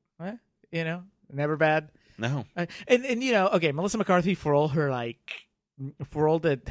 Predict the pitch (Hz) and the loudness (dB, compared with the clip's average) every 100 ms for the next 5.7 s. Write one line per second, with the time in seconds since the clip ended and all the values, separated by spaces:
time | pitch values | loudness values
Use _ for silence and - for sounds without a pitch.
0 | - - _ _ _ 180 170 147 147 165 | -12 -16 _ _ _ 4 4 4 2 -2
1 | 294 - 196 190 185 175 165 165 170 147 | -4 0 4 6 4 2 0 2 2 2
2 | 160 156 147 135 127 _ _ _ _ _ | 2 2 2 0 -2 _ _ _ _ _
3 | _ - 147 139 139 151 160 135 135 160 | _ 0 2 2 0 -2 -2 0 2 2
4 | 147 151 160 143 131 135 135 135 131 123 | 4 4 4 2 -2 -4 -4 -4 -4 -6
5 | 123 135 139 143 135 123 123 | 0 0 2 2 2 0 -4